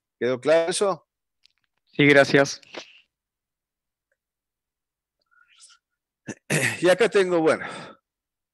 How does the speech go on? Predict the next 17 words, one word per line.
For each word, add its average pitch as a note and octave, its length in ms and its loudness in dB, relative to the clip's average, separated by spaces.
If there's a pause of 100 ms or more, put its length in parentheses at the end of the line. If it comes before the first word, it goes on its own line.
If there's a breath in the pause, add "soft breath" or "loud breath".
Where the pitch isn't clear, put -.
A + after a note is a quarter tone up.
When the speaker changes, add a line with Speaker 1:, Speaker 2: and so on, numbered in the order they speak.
(240)
Speaker 1:
el D3 120 0
hemicolon D3+ 540 0
derecho, D#3+ 400 0
hemicolon, B2 280 -6
esto F3+ 120 -8
es D3+ 80 -8
quirúrgico, G2 720 -12
no D#3 160 -2
vamos D#3 240 0
a B2 80 -2
insistir, C3+ 440 -6
se C#3+ 100 -4
los A#2+ 100 0
acabo D3 320 2
de C3 120 2
decir, G3+ 380 0 (440 soft breath)
¿eh? G3 320 -2